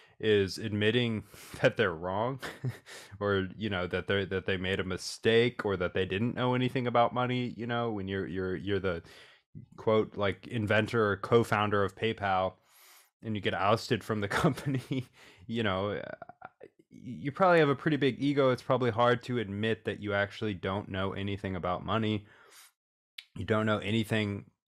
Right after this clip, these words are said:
about money outside of the fiat system. You don't understand, um, that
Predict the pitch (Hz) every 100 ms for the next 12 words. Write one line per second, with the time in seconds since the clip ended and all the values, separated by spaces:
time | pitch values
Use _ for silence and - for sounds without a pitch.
0 | - 107 104 98 98 104 107 98 101 -
1 | 95 95 98 98 - 98 92 - 123 -
2 | 127 120 117 117 101 95 101 107 - 104
3 | 101 - - 98 95 98 92 90 90 85
4 | 85 - _ _ _ _ _ _ _ _
5 | _ 101 101 98 92